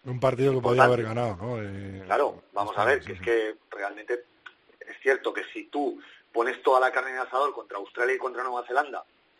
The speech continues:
Speaker 2: y, y, y pierdes un partido de tres puntos y el otro lo ganas, pues hombre,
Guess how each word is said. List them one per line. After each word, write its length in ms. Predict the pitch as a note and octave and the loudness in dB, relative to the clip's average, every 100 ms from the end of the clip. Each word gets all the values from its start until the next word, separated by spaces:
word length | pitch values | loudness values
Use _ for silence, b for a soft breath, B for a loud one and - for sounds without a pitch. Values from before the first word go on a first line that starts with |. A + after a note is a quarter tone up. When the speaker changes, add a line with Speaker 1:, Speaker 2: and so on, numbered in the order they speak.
| _ _ _ _ _ - - | _ _ _ _ _ -20 -20
Speaker 2:
y, 500 | F#2 F#2 F2+ F2+ F2 | -18 -16 -16 -18 -18
y, 180 | G#2+ G2+ - | -16 -16 -14
y 100 | A#2 | -18
pierdes 480 | - A#2 A#2+ B2+ - | -4 4 6 4 0
un 160 | C3+ B2 | -6 4
partido 520 | C3 A#2 D3+ A#2 F#2+ | 2 2 -8 -8 -8
de 100 | - | -12
tres 200 | G#2 A#2+ | -4 -4
puntos 360 | A#2+ D#3 D#3 A#2+ | -2 -8 -6 -6
y 40 | G2+ | -6
el 60 | |
otro 140 | G#2 A#2 | -4 0
lo 100 | A#2+ | 4
ganas, 300 | C3 C#3 D#3+ _ - | 4 2 -2 _ -20
pues 120 | - | -12
hombre, 300 | B2 B2 | -4 -4